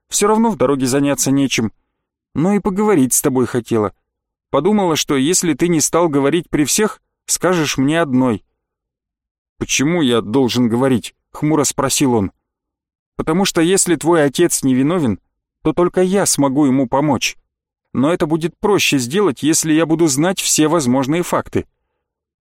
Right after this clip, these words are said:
«А если мое знание поможет обвинить отца?» Наташа покачала головой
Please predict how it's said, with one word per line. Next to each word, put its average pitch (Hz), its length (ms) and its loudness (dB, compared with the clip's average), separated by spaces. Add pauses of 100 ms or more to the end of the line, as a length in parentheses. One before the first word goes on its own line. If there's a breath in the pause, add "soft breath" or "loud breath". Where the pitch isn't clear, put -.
(320)
«А 104 100 -4
если 151 380 -2
мое 147 340 2
знание 135 440 0
поможет 131 560 -2 (160)
обвинить 135 580 0
отца?» 156 440 0 (720)
Наташа 120 400 -2
покачала 143 520 0
головой 139 540 0